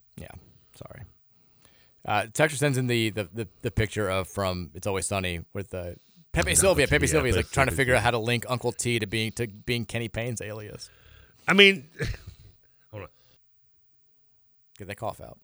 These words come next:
Speaker 2: Get that phlegm out. Um, I like to think that, you know, if you're a, air quote, criminal mastermind in this scenario, that you would, like, if your name is begin with a T, that you wouldn't use that as your alias. You would use a different letter. But then again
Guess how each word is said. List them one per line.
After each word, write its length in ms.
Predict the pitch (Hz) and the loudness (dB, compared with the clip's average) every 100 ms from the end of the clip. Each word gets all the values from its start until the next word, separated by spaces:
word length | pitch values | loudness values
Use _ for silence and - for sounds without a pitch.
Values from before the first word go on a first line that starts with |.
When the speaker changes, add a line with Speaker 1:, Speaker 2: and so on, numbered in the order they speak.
| - | -14
Speaker 2:
Get 160 | 98 - | -10 -6
that 140 | 82 | -6
phlegm 220 | 80 90 | -4 -4
out. 160 | 73 69 _ _ - - _ - | -4 -10 _ _ -20 -20 _ 8
Um, 480 | 151 147 107 92 - _ _ - | 10 12 10 4 -8 _ _ 4
I 120 | - | 8
like 260 | 139 147 180 | 12 12 10
to 60 | 180 | 8
think 360 | 196 196 175 - | 6 6 6 2
that, 140 | 127 - _ _ - | 0 -2 _ _ 0
you 100 | 123 | 2
know, 80 | 110 | 2
if 140 | 98 | 4
you're 200 | 123 120 | 6 6
a, 40 | 98 _ _ _ _ - - - - - - - | 6 _ _ _ _ -20 -18 -18 -16 -16 -8 -4
air 80 | 107 | 0
quote, 240 | 123 - _ | 0 0 _
criminal 340 | - 107 120 107 | -6 -2 0 0
mastermind 680 | 90 98 - 117 120 123 | 4 4 2 2 4 6
in 80 | 117 | 4
this 160 | 120 110 | 0 0
scenario, 580 | 131 131 131 131 131 123 _ - _ - _ - _ _ 101 | 0 4 6 6 6 2 _ -20 _ -20 _ -20 _ _ 2
that 260 | 117 110 | 4 4
you 160 | 110 123 | 4 6
would, 180 | 127 117 | 6 8
like, 260 | 113 104 - - | 6 6 2 -8
if 180 | 107 | -4
your 120 | 113 113 | -2 2
name 300 | 110 123 120 | 4 6 4
is 180 | 104 | 0
begin 260 | - 104 110 | -2 -2 0
with 80 | 107 | 0
a 60 | |
T, 260 | 90 107 107 | -4 -2 0
that 100 | 104 | 0
you 100 | 87 98 | -2 -2
wouldn't 300 | 101 95 85 | -2 -2 -6
use 200 | 98 95 | -2 2
that 120 | 95 | 2
as 120 | 82 | 0
your 100 | 87 | -4
alias. 460 | 78 85 95 101 - | -2 0 0 0 -2
You 60 | 92 | -4
would 100 | 85 | -4
use 160 | 90 | -4
a 60 | 87 | -4
different 340 | 85 101 73 | -6 -6 -6
letter. 360 | 78 87 95 92 - | -2 0 0 -2 -6
But 220 | 90 - | -8 -6
then 140 | 85 85 | -8 -6
again 420 | 78 85 82 | -4 -4 -4